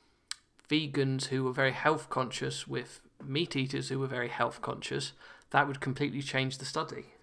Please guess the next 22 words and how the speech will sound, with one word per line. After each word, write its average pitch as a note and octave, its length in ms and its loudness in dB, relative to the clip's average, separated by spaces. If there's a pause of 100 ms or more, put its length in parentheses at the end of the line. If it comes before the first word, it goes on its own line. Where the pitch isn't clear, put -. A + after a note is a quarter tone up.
(140)
Um, A#2+ 440 -8 (680)
but C3 100 -2
they B2 60 0
didn't B2+ 200 2
do E3+ 200 8
that, B2 240 0 (100)
and B2 500 -4
again, B2+ 480 -4 (300)
that - 180 0
wouldn't B2 280 -2
help B2+ 220 -2
the B2+ 80 -4
documentary. - 760 -6 (680)
Um, B2 400 2 (680)
the C#3+ 60 -2
documentary D#3+ 480 6
also D3 160 4
made C3+ 160 6
a C3 40 2
lot C#3 420 4
of, C3+ 320 -2
um, C3 540 0